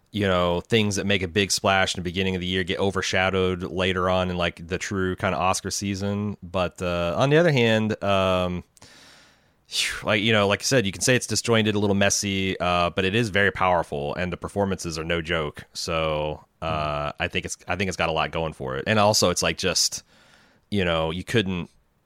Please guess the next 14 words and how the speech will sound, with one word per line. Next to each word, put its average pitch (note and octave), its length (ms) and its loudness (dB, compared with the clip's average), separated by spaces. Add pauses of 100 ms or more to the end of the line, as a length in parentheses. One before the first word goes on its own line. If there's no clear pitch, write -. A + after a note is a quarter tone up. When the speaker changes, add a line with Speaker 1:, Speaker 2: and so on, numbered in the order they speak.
(100)
Speaker 1:
<sighs> - 640 -12
I'd C3 120 4
say G3+ 100 8
you F#3 120 6
can't, D3 280 6
you B2+ 100 2
can't C3 340 2
pi-, A2+ 220 4
pick A2+ 300 0
a G#2+ 40 4
better G2+ 240 2
time G#2 280 2
to G2 80 2
release F#2 420 -2